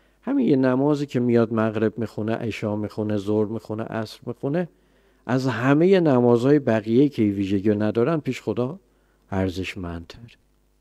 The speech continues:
دیگه خدای متعال براش مسئله نیست که این حالا همینطور روزه مستحبی می‌گیره یا نه،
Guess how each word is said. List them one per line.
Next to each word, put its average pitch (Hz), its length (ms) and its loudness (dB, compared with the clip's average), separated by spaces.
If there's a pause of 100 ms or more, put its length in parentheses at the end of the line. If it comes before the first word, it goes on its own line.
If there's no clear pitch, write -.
(580)
دیگه 190 200 4
خدای 147 340 6
متعال 151 500 2
براش 147 420 2
مسئله 135 400 2
نیست 139 400 2
که 120 100 -6
این 127 280 -2 (420)
حالا 113 220 4
همینطور 131 500 2
روزه 107 280 4
مستحبی 107 680 0
می‌گیره 156 500 8
یا 98 160 2
نه، 92 260 -8